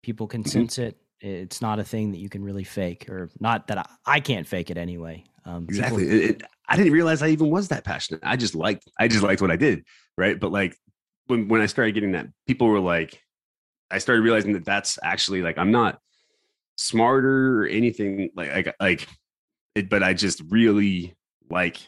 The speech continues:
Speaker 2: the, the puzzle of poker, and I really like teaching and connecting with people.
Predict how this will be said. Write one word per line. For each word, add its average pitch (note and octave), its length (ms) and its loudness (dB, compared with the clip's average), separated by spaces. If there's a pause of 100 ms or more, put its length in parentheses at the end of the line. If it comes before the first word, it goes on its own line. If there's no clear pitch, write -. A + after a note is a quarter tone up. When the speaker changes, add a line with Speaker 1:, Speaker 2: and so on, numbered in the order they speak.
(880)
Speaker 2:
the, D#2 220 -2
the D#2+ 120 -6
puzzle E2 420 -4
of D2 100 -8
poker, D2+ 400 0
and D2 160 -2
I D2 60 2
really D#2 240 2
like C#2+ 380 -2 (120)
teaching D#2 640 0
and C#2 180 2
connecting D2+ 360 -2
with - 120 -6
people. - 160 -8